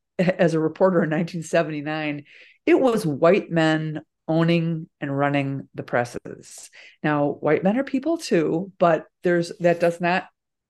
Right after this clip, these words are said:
count for a lot of America. And, and many more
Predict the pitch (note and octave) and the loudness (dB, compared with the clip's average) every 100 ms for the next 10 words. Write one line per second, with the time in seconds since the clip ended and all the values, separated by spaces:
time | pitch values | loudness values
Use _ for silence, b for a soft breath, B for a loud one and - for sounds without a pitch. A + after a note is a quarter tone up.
0 | _ _ _ _ _ _ - F#3 F3 E3+ | _ _ _ _ _ _ -2 0 0 -4
1 | - E3 D#3+ D#3+ - _ _ _ - G3 | 2 4 4 2 -2 _ _ _ 2 4
2 | G3+ F#3+ F3+ G3 F3 F3+ - E3 - B | 6 4 4 2 4 2 2 -4 -6 B
3 | B B - F#3+ F3 F3 F#3 E3+ E3 D#3+ | B B 2 4 4 4 4 6 4 2
4 | E3 F3 G3+ G#3 F3+ E3 D#3+ D#3 D3+ | 2 4 4 4 4 4 4 2 -2